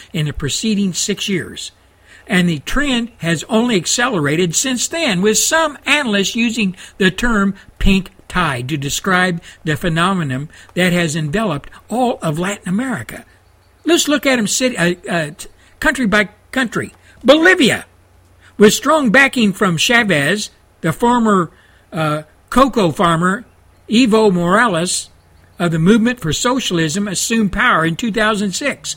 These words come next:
His party now controls about two-thirds of both parliamentary houses and has already redistributed over six hundred sixty thousand acres of land.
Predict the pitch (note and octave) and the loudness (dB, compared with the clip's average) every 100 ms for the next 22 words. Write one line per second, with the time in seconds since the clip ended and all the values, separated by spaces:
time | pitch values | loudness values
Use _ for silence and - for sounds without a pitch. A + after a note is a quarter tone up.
0 | - - - A3 C#4 - A3+ A3 G3+ F3 | -14 -20 -2 2 2 0 0 0 2 0
1 | F#3+ F3+ C#3 E3+ D3 D3+ C3 B2 D#3 C3+ | -2 -4 -2 -2 -2 -4 -4 -4 -6 -4
2 | D3+ C3 A#2 C3 C3 - - - - D#3+ | -6 -4 -4 -4 -4 -8 -16 -12 -4 -2
3 | D3 C#3 D3 B2 B2+ A2+ D3+ C3+ - - | -2 -4 -4 -4 -4 -6 -8 -10 -12 -16
4 | - D3 D3+ C#3+ - F3 G3+ G3 F#3 E3 | -6 -2 -2 -2 -2 -2 0 2 0 0
5 | F3 F#3+ D#3+ E3+ - C3+ D3 D3+ D3 C3+ | 0 -2 -2 -4 -6 -6 -4 -4 -6 -10
6 | - - E3+ D#3+ C#3+ B2+ - A#3 A3+ G3 | -20 -6 -2 0 -2 -4 -6 -6 -6 -6
7 | F#3 F#3 - - C4 - G3 - F#3 F#3 | -4 -6 -8 -6 -6 -4 -6 -4 -4 -4
8 | E3+ - F3 E3+ D3 C#3 C3+ C3 B2 F2+ | -6 -4 -4 -2 -4 -6 -8 -10 -12 -14